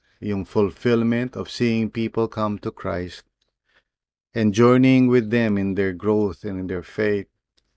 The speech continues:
I pray na each and every one, Lord, can really see that they are part of this work. And I know that when they rearrange their lives, our lives, in this way,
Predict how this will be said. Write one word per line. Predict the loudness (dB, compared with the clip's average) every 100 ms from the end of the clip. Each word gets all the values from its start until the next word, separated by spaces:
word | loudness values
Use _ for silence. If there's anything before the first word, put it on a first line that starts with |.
| _ _ _ _ _
I | 0 0
pray | 6 6
na | 6
each | 4 2 2
and | 2 2
every | 2 2
one, | 0 0
Lord, | 0 0 0
can | 0 -2 -2 -8 -14 -8
really | -6 -4 -4
see | -6 -4 0 2
that | 2 2
they | 2
are | 2 -2
part | -2 -2 0 -4
of | -6 -6 -4
this | -4 -4
work. | -6 -2 -2 -4 -12 _ _ -8
And | -4 -2 -4 -6 -10 _ _ _ _ _ _ _ _
I | -4 0
know | 2 2 2
that | 0 -2
when | -2 0
they | 2 0 0 -4 -10 _ _ _ -4
rearrange | 2 4 4 4 2 2 0 -4 -14
their | -14 -2 2 2
lives, | 2 0 -2 -2
our | 2 4 4
lives, | 0 -2 -4 -10 -18 _ -8
in | -4
this | -2 -4 -4
way, | -4 -4 -8